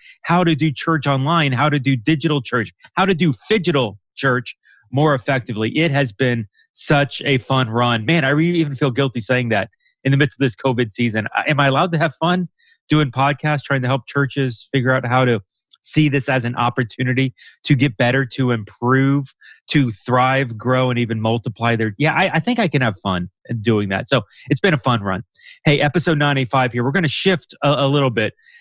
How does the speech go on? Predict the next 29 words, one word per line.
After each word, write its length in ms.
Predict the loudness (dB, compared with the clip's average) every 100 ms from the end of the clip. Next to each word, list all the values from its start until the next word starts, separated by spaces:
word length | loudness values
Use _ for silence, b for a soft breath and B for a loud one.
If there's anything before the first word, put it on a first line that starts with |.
| b
slightly, 800 | -8 -6 0 2 2 2 2 0
just 320 | 0 -4 -2
a 120 | -2
little 360 | 0 0 2 0
bit, 320 | 0 0 0
because 300 | -2 0 -2 -2
part 280 | -2 0 0
of 300 | 0 0 -4 -8 b b _
this 180 | -2 0
whole 280 | 2 2 0
church 360 | -2 -2 -2 -2 -2
online, 640 | 0 2 2 2 2 2
this 160 | 0 0
whole 180 | 0 0
phygital 580 | 0 0 2 0 0
church 380 | -2 -2 -4 -4
thing 300 | -2 0 -2 -6 B B B
really 280 | 2 4 4
comes 280 | 0 -2 -2
down 240 | 0 0
to, 120 | 0 -2
yes, 380 | 2 0 0
we 80 | 0
need 160 | 0 0
to 160 | 0
focus 420 | 0 2 2 0 -2
on 140 | -2
creating 380 | 0 0 0 -2
community. 480 | -4 -2 0 -2